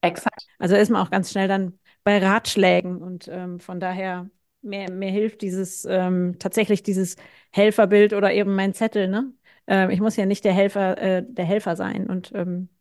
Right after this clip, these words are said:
Speaker 2: ja.
Speaker 1: Ja. Und dabei kann ja was total Schönes entstehen, wenn man eben nicht mehr in diese Helferrolle geht,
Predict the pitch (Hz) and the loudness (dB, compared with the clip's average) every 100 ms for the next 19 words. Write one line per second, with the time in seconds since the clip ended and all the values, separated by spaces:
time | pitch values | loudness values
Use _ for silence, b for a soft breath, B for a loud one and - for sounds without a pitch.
0 | _ _ 170 156 190 202 202 170 - _ | _ _ -6 -2 0 0 0 -4 -10 _
1 | B B B B - 226 220 208 202 196 | B B B B 4 6 6 4 4 2
2 | 214 226 196 190 - 175 190 175 - 202 | 2 2 2 0 -4 -4 -2 -4 -4 -2
3 | 196 - 160 - - 254 185 180 185 - | -2 -4 -8 -6 -2 0 0 0 -2 -4
4 | 180 180 180 180 175 180 247 - 208 185 | -4 -4 -4 -4 -4 -2 -2 0 -2 -2
5 | 175 175 175 233 247 185 175 175 165 165 | -6 -6 -4 -4 -2 -2 -2 -4 -6 -6
6 | 165 220 - | -6 -6 -8